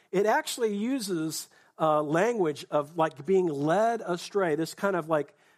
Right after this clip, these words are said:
I love to fish, and I know there's a fisherman in our midst somewhere. There he is. Uh, and, and some of others, you, you might like to fish too, I just don't know it.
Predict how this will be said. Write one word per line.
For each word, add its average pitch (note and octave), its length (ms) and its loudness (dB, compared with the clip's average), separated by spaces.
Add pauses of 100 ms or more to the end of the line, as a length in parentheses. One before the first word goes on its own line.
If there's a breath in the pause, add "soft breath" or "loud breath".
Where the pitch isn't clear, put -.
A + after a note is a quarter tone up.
(180 soft breath)
I - 200 -4
love C#4 220 -2
to G3+ 60 -6
fish, - 680 -8
and D#3 100 -6
I D#3 80 -2
know G3 160 -2
there's F3+ 240 -4
a D3+ 60 -8
fisherman D#3+ 520 -6
in D3 120 -4
our C#3 120 -4
midst D#3 300 -6
somewhere. C3 420 -8 (200 soft breath)
There A3 180 -2
he A#2 120 -4
is. A2+ 280 -8 (420 soft breath)
Uh, D3 360 2 (320 soft breath)
and, F3+ 300 2
and F3 300 -2
some G#3 220 -2
of F#3+ 160 -2
others, F3 300 -2
you, F3+ 120 -14
you F3+ 240 -4
might E3 160 0
like D3+ 140 2
to D3 60 -12
fish D3+ 180 -4
too, D#3 180 0
I C#3+ 100 2
just C#3+ 180 -4
don't C#3+ 280 -4
know D3 260 0
it. G#2 140 -16